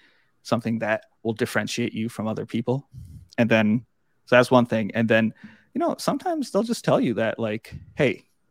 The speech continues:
if you think this is the right thing to do, you should go ahead and do it. Either prove it or disprove it to yourself quickly." Because from our experience and the people that we know, we think it's a bad idea.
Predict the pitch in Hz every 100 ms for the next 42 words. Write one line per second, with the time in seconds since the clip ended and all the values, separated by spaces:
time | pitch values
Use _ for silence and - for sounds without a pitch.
0 | _ _ _ 127 143 156 180 160 147 127
1 | - - 117 117 - 123 - 117 147 -
2 | 120 - 117 110 113 113 104 110 127 -
3 | _ _ _ _ _ - 135 120 - 160
4 | 160 170 - 117 120 - - 120 135 -
5 | 123 107 113 107 - 127 - 170 180 _
6 | _ _ _ _ _ _ _ _ _ -
7 | 127 117 107 110 101 - 151 214 143 -
8 | - 120 113 123 - - 113 110 - 123
9 | 107 101 117 180 175 117 107 - - -
10 | - 131 131 123 110 - 95 90 - 147
11 | -